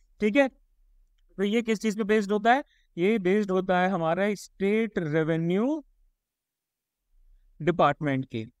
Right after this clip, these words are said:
असेसमेंट के ऊपर। लेकिन ये भाई पूरी, जितना आपको, आ,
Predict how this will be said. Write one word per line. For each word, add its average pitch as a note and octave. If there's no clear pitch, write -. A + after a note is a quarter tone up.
असेसमेंट D3+
के A#2+
ऊपर। -
लेकिन A#3+
ये A#3+
भाई A3+
पूरी, G3+
जितना F3
आपको, F#3+
आ, D#3